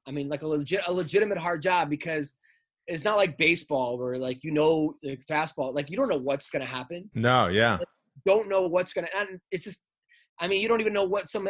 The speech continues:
Speaker 1: and for you, I don't know your background, but I don't think you're, like, a tenth degree black belt in, in,
Speaker 2: No,
Speaker 1: uh,
Speaker 2: I'm actually the fir-, lowest degree white belt. I'm the still,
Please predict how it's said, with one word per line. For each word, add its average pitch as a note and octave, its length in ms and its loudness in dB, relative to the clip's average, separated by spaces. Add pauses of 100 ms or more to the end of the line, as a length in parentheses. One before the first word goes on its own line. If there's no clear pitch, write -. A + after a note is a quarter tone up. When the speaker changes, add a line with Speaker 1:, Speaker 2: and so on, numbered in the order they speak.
Speaker 1:
and F#3 160 -2
for F#3 80 2
you, G3 520 0 (460)
I E3+ 80 2
don't G3+ 100 0
know G3 80 2
your F3 160 0
background, F#3+ 560 -2
but D#3+ 160 -4
I E3+ 60 -2
don't F#3+ 160 -2
think F#3 160 -6
you're, F3+ 100 0
like, D#3+ 120 -4
a D3 80 -6 (120)
tenth F3+ 220 -6
degree D#3+ 320 -6
black D#3 340 -6
belt D3 300 -4
in, C#3+ 280 -8 (340)
in, D3+ 180 0
Speaker 2:
No, D3 80 6
Speaker 1:
uh, D#3 60 10
Speaker 2:
I'm B2+ 200 6
actually C3 400 6
the A2 220 4
fir-, - 340 -4
lowest A#2+ 460 6
degree A#2 320 2
white G#2+ 300 4
belt. - 280 -2
I'm G2+ 240 0
the G2 80 0
still, G#2+ 460 4